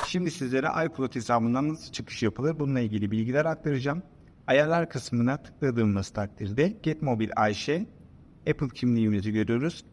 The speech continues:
Apple kimliğimizin içerisine girdik. En alt kısımda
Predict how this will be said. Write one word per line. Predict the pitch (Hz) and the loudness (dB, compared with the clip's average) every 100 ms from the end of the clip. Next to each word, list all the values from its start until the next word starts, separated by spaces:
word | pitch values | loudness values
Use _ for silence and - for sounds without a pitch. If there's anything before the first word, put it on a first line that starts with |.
| - | -4
Apple | 175 151 | -2 -2
kimliğimizin | - 123 110 107 98 107 | -2 0 2 2 2 0
içerisine | 98 - 117 104 107 104 | -2 -2 0 0 0 0
girdik. | 101 156 156 147 - | 2 -2 -2 -6 0
En | 175 | 2
alt | 135 - | 2 0
kısımda | - - 120 117 147 | -10 -2 2 2 2